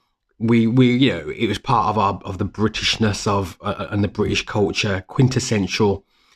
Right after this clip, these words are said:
thing, uh, about being British is that James Bond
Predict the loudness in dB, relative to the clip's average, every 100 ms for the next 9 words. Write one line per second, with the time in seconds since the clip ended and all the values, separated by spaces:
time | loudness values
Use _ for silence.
0 | _ -8 0 2 2 -2 -6 _ _ -6
1 | -4 -2 -4 -2 0 0 2 4 6 6
2 | 2 2 -2 -2 -2 -6 _ _ _ -10
3 | -4 0 2 2 0 -2 -2 0 0 -2